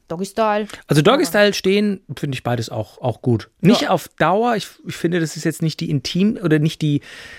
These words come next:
Speaker 2: wie, wie soll ich das ausdrücken? Also ich finde, da ist man nicht so richtig tief und nicht richtig so bei sich, so nah bei sich natürlich, ne?
Speaker 1: Ja.
Speaker 2: Weil quasi der Bereich, wo sich die Körper berühren, ist relativ gering und das finde ich ein bisschen schade, aber es hat schon was Heißes auf jeden Fall.
Speaker 1: Ja, und das kann, du kannst auch so richtig stoßen halt.
Speaker 2: So.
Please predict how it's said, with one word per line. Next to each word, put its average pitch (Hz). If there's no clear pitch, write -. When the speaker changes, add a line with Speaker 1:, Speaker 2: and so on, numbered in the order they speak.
Speaker 2:
wie, 127
wie 127
soll 135
ich 123
das 131
ausdrücken? 131
Also 143
ich -
finde, 165
da 160
ist -
man 165
nicht 165
so 156
richtig 165
tief 170
und 165
nicht 151
richtig -
so 147
bei 147
sich, 196
so 185
nah 147
bei 202
sich 233
natürlich, 226
ne? 180
Speaker 1:
Ja. 151
Speaker 2:
Weil 151
quasi 139
der 131
Bereich, 127
wo 151
sich 139
die 139
Körper 151
berühren, 139
ist 147
relativ 139
gering 143
und 160
das 165
finde 185
ich 160
ein 175
bisschen 175
schade, 185
aber 123
es -
hat 120
schon 113
was 104
Heißes 104
auf 107
jeden 110
Fall. -
Speaker 1:
Ja, 180
und 180
das 180
kann, 208
du 180
kannst 208
auch 185
so 196
richtig -
stoßen 208
halt. 165
Speaker 2:
So. 98